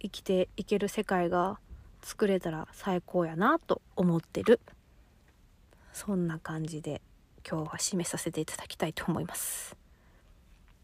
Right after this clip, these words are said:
そう、その、生年月日の占いのやつ、一年に一回、今、ちょうど多分募集してると思うから、もし興味ある人、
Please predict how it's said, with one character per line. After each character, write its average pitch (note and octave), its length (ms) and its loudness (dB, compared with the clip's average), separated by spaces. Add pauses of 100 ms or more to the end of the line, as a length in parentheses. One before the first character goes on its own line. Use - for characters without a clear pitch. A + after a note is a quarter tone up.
(400)
そ - 140 2
う、 - 20 8
そ E4+ 160 6
の、 D#4+ 380 6 (1500)
生 B3+ 180 4
年 C4 240 4
月 C#4+ 220 6
日 A#3+ 100 6
の F#3 200 6
占 G3 420 2
い F#3 40 2
の F#3+ 100 0
や F#3 160 2
つ、 F3+ 400 0 (640)
一 D#4+ 260 2
年 A#3+ 280 4
に F3+ 200 2
一 G#3 100 -6 (100)
回、 F3+ 320 4
今、 A3 380 6 (300)
ち - 80 4
ょ B3+ 80 8
う A#3+ 40 2
ど G3 100 -2
多 A3+ 160 2
分 E3+ 360 2
募 G3 120 6
集 G#3 320 4
し - 100 -4
て A#3+ 120 6
る A3+ 120 6
と G3+ 120 2
思 F#3 180 2
う F3 40 -2
か D#3+ 140 -2
ら、 E3+ 240 2 (420)
も C#4 200 6
し C4 240 4
興 B3+ 240 10
味 G#3+ 120 6
あ F3+ 80 6
る F3 80 4
人、 E3 380 0